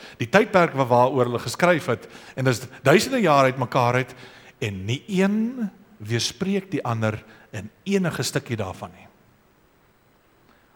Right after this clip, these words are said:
Op die oppervlakte lyk dit hier en daar of mens verskille het, maar as jy mooi gaan kyk wat daar geskrywe staan, is daar nêrens, nêrens iets wat mekaar kontradik nie.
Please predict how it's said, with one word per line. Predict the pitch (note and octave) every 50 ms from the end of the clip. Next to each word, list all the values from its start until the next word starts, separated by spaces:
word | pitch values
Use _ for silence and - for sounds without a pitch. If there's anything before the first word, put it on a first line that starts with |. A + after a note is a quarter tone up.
| _ _
Op | - E3
die | G3 G3
oppervlakte | A3 - D#4+ D4 F3+ F#3 E3+ D#3 - - C#3+
lyk | A#2+ A#2+ A#2+ C#3
dit | A#2 G2+ A2+
hier | A#2+ B2+
en | A#2+ G#2+
daar | G2+ F#2+ G2+ G2+
of | F#2+ -
mens | A#2+ G#2+ F#2+ - - - - - - - -
verskille | B2 G#2+ - - C#3+ B2 A2+ F#2+
het, | F2 - -
maar | - A2 G2+
as | - B2+
jy | A2+
mooi | A2 B2 D3+ G3+
gaan | G3 - G#3 -
kyk | A3 G3+
wat | G#3 G3+ G3+
daar | F#3 D3+
geskrywe | - - E3+ E3+ D#3+ C3+
staan, | - - A2 F#2 F2 - - - - - - - _ - _ _
is | A2+ G#2 -
daar | G#2+ F#2+
nêrens, | F2+ F2 F2 E2+ F2 G2 A2+ C3 B2+ B2 A#2 A2 G2+ F#2 F2+ - - - - _ _ _ _ _ _
nêrens | - F#2+ G2 A2+ C3 C#3 B2 A2+ G2+ -
iets | C3+ A2 -
wat | A2+ G#2+ -
mekaar | G#2 - - G#2 G2+ F#2+ - - - - - - _ _
kontradik | - A#2 A2 - A#2 G#2+ G2+ F#2+ G2 - - _
nie. | F#2 F#2 F#2+